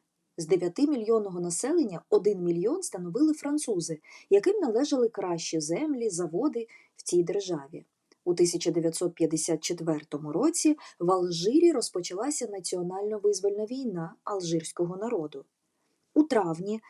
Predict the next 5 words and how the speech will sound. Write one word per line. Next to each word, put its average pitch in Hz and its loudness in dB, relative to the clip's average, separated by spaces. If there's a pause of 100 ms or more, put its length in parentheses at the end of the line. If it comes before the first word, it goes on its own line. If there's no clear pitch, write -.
(120)
тисяча 220 -4
дев'ятсот 214 4
п'ятдесят 208 0
восьмого 202 0
року 185 -4